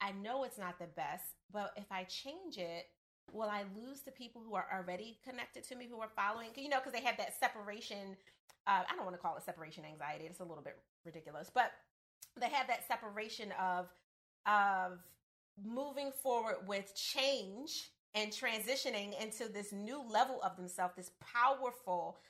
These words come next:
level of themselves, but being afraid from a scarcity perspective of, well, one, if I really change and I get things in alignment, will people really agree that that's me, you know, from that imposter syndrome perspective, which applies to entrepreneurs and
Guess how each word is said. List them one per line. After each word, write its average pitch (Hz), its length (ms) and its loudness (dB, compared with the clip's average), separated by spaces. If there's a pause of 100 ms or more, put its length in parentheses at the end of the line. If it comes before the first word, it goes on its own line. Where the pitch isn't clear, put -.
(140)
level 269 380 4
of 202 100 4
themselves, 185 420 -4
but 185 160 -12
being 202 260 -10
afraid 208 800 -6
from 202 140 -2
a 185 60 0
scarcity 285 560 0
perspective 170 760 -6 (340)
of, 208 200 4 (260)
well, 196 240 0
one, 233 400 2 (220)
if 202 140 -2
I 185 100 4
really 196 260 -4
change 240 500 -4
and 185 100 0
I 180 80 0
get 220 220 -10
things 220 200 -6
in 185 80 -2
alignment, 190 420 0
will 190 140 -8
people 208 420 -8
really 185 440 -8 (440)
agree 190 380 -4
that 208 140 -6
that's 175 240 -2
me, 208 440 -8
you 226 80 -6
know, 180 80 0
from 185 140 -6
that 180 160 2
imposter 185 540 -4
syndrome 202 500 -8
perspective, 208 540 -4 (260)
which 277 240 4
applies 269 360 8 (100)
to 247 60 2 (140)
entrepreneurs 254 580 -4 (100)
and 269 240 -2